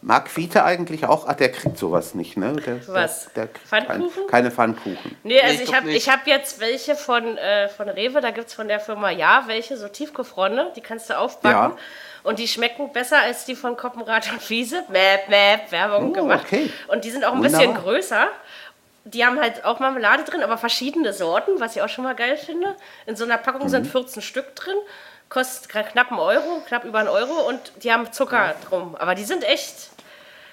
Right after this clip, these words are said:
Speaker 2: die,
Speaker 1: Ah, ja.
Speaker 2: die hab ich mir jetzt wieder gekauft, da konnte ich wieder nicht. Und da hat Fiete den Zucker vom Teller geleckt, ja. Aber ansonsten,
Speaker 1: Gut.
Speaker 2: Marmelade
Speaker 1: So
Speaker 2: ist
Speaker 1: eine
Speaker 2: nicht
Speaker 1: Katze,
Speaker 2: seins. <laughs>
Speaker 1: so eine Katze
Speaker 3: Mhm.
Speaker 1: muss ja auch mal merken, dass es,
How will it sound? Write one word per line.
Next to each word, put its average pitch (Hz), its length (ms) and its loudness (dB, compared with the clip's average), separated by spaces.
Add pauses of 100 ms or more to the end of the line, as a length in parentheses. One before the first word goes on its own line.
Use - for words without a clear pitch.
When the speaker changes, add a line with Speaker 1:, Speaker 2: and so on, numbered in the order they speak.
(180)
Speaker 2:
die, - 100 -12
Speaker 1:
Ah, 107 180 -2
ja. 180 140 4
Speaker 2:
die 233 80 0
hab 233 140 -2
ich 247 120 -10
mir 240 60 -4
jetzt 220 180 -6
wieder 220 140 0
gekauft, 202 440 -4
da 180 60 -6
konnte 202 280 -8
ich - 100 -16
wieder 180 160 -4
nicht. 185 140 -6
Und 208 120 -2
da 226 120 4
hat 269 160 2
Fiete 269 260 -8
den 226 180 -8
Zucker 226 260 -6
vom 160 180 -12
Teller 147 280 -4
geleckt, 135 420 -10
ja. 135 180 -8
Aber 139 140 -6
ansonsten, 165 440 0 (160)
Speaker 1:
Gut. 226 80 -6 (1000)
Speaker 2:
Marmelade 233 500 6
Speaker 1:
So 226 80 4
Speaker 2:
ist 254 60 6
Speaker 1:
eine 311 80 4
Speaker 2:
nicht 220 100 -2
Speaker 1:
Katze, 208 320 4
Speaker 2:
seins. - 180 -4 (320)
<laughs> - 320 -18
Speaker 1:
so - 220 0
eine 156 140 4
Katze 175 340 0
Speaker 3:
Mhm. 175 60 -2
Speaker 1:
muss 175 160 -2
ja 202 120 2
auch 127 200 6
mal 90 120 -2
merken, 82 640 -4
dass - 280 -8
es, - 260 -18